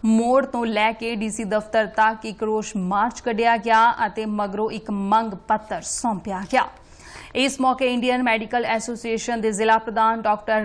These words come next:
ਰਵਦੀਪ ਸਿੰਘ ਸੰਧੂ ਨੇ ਕਿਹਾ ਕਿ ਅੱਜ ਡਾਕਟਰ ਸੁਰੱਖਿਅਤ ਨਹੀਂ ਨੇ, ਕਿਉਂ ਜੋ ਪਿਛਲੇ ਦਿਨੀ ਕੋਲਕਾਤਾ 'ਚ ਮੈਡੀਕਲ ਕਾਲਜ 'ਚ ਇੱਕ ਮਹਿਲਾ ਡਾਕਟਰ ਨਾਲ ਘਿਨੌਣੀ ਹਰਕਤ ਕੀਤੀ ਗਈ ਹੈ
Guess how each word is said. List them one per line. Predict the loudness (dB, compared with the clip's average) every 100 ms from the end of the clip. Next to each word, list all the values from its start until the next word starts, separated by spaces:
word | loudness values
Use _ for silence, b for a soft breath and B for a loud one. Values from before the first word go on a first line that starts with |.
| 0
ਰਵਦੀਪ | -2 -2 -4 -4
ਸਿੰਘ | -4 -2 -2
ਸੰਧੂ | -2 -2 -2 -2
ਨੇ | -4 -4
ਕਿਹਾ | -4 0 -2
ਕਿ | 0 0 0
ਅੱਜ | 0 -4
ਡਾਕਟਰ | -4 -2 -6
ਸੁਰੱਖਿਅਤ | -4 -6 -4 -4 -4
ਨਹੀਂ | -4 -2 0 0
ਨੇ, | 0 0 0
ਕਿਉਂ | 0 -2 0
ਜੋ | -2
ਪਿਛਲੇ | -4 -6 -2 -4
ਦਿਨੀ | -2 0 2 2 0 B B
ਕੋਲਕਾਤਾ | 2 2 4 2 4 4
'ਚ | 4 -4
ਮੈਡੀਕਲ | -2 0 0 0 0 0
ਕਾਲਜ | 2 4 4 4 -4
'ਚ | -4
ਇੱਕ | -8 -6
ਮਹਿਲਾ | -4 -2 2 0
ਡਾਕਟਰ | 2 0 -2 -2 -2
ਨਾਲ | 0 2 2 2 -4
ਘਿਨੌਣੀ | -4 -4 -4 -6 0
ਹਰਕਤ | 0 0 -2 -2
ਕੀਤੀ | -10 -10 -4
ਗਈ | -2 2
ਹੈ | 2 2